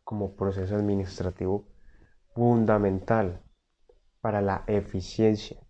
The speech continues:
y la buena producción y garantizar el éxito y garantizar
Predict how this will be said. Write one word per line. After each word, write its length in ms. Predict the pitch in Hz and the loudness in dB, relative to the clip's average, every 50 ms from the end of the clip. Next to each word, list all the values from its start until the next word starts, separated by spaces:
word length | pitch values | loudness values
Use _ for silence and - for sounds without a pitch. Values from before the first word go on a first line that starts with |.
| _ - - | _ -16 -6
y 60 | - 98 | -4 -2
la 140 | 92 95 | 0 0
buena 360 | 95 98 98 98 101 101 - - | 2 2 2 0 0 -2 -6 -4
producción 920 | - 104 101 92 90 87 - - - - 107 104 104 107 113 - - - - - - - - - | -4 -2 -2 -2 -2 -4 -8 -14 -8 -2 2 4 4 4 2 0 -4 -10 -18 -18 -18 -18 -10 -4
y 220 | 117 120 120 110 | 0 0 0 0
garantizar 840 | - 113 104 101 101 101 95 - 95 90 - 101 95 92 98 - - - - - - - - - - _ - - - - - | 0 0 0 2 0 -2 -2 -6 -8 -6 -4 -2 -2 -2 -4 -6 -10 -20 -20 -20 -20 -20 -20 -20 -20 _ -20 -20 -20 -18 -10
el 240 | - 101 95 92 95 | -6 -2 -2 0 0
éxito 420 | 98 98 - - - - - - - - - - - - - - - - | 0 0 -2 -10 -12 -12 -10 -10 -10 -10 -10 -12 -14 -14 -16 -18 -16 -6
y 160 | - - 101 | -4 -2 -2
garantizar 800 | 95 104 101 98 98 98 98 - 110 104 - 107 101 101 - - | 0 0 0 2 2 0 0 0 -2 -2 0 0 -2 -2 -2 -6